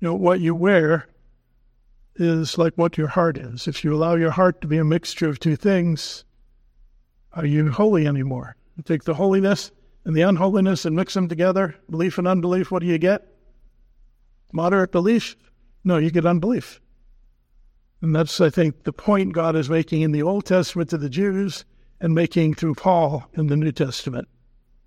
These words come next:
So to the context, I already was talking about the context a little bit in my introduction. This follows immediately on that cent-, that passage in chapter six,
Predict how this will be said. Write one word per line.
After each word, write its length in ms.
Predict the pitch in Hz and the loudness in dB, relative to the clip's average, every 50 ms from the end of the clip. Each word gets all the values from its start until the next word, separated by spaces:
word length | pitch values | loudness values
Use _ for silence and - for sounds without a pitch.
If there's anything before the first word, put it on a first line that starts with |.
| _ _ _ _ _ _ _ _ _ _ _ _ _ _ _ _ _ _ _ _ _ _ _ _ _ _ _ _ _ _ _ _ _ _ _ _ _ _ _ _ _ | _ _ _ _ _ _ _ _ _ _ _ _ _ _ _ _ _ _ _ _ _ _ _ _ _ _ _ _ _ _ _ _ _ _ _ _ _ _ _ _ _
So 180 | - - 185 175 | -2 2 2 2
to 100 | 175 165 | 2 2
the 80 | 160 | 0
context, 640 | - 208 226 220 208 - - 151 131 131 - - - | 0 2 2 2 2 2 2 0 -2 -4 -6 -6 -2
I 140 | 156 156 160 | 0 2 2
already 240 | 180 196 185 185 185 | 2 2 2 0 0
was 200 | 170 156 - - | -2 -4 -6 -4
talking 360 | - 160 185 185 - 180 175 | -2 0 0 2 2 0 0
about 160 | 175 170 - | 0 0 -2
the 400 | - 160 139 - 170 185 190 202 190 | -4 -8 -8 -6 -4 -2 -2 -2 -2
context 540 | - 185 190 180 - 180 180 151 - - 175 | 0 2 2 2 2 0 -2 -4 -4 -4 -4
a 60 | 160 | -2
little 200 | 156 170 175 165 | 0 0 -2 -2
bit 180 | 156 165 160 | -2 -2 0
in 100 | 170 160 | 0 0
my 160 | 156 160 156 165 | 0 0 0 0
introduction. 720 | 170 165 - 156 143 170 180 - - - 175 156 175 190 - _ _ _ _ _ _ _ _ _ _ _ _ _ | -2 -4 -4 0 2 2 2 0 -2 -2 -2 -2 -2 -2 -4 _ _ _ _ _ _ _ _ _ _ _ _ _
This 180 | - 220 247 - | 0 0 0 0
follows 520 | - - 226 220 226 226 220 220 185 180 | 0 0 2 2 4 4 2 0 0 0
immediately 720 | 196 185 180 196 233 233 240 226 196 190 175 175 175 175 | 0 0 0 2 0 2 2 0 0 0 -2 -2 -2 -2
on 260 | 196 196 196 185 185 180 | -2 -2 -2 -2 0 0
that 260 | 180 180 190 185 - | 0 0 -2 -4 -6
cent-, 720 | - - - - - - 226 240 240 240 - - _ - | -12 -12 -10 -8 -4 0 0 0 0 0 -6 -12 _ -2
that 200 | 190 185 196 - | 0 0 0 2
passage 460 | 202 208 214 202 - - 196 147 - | 2 2 2 2 0 -2 -4 -2 -4
in 100 | 202 156 | -6 -4
chapter 380 | - - 208 202 - - 170 160 | 0 0 0 0 0 -2 -4 -4
six, 560 | - - 254 226 196 - - - - - | -2 0 0 0 0 0 -6 -12 -16 -18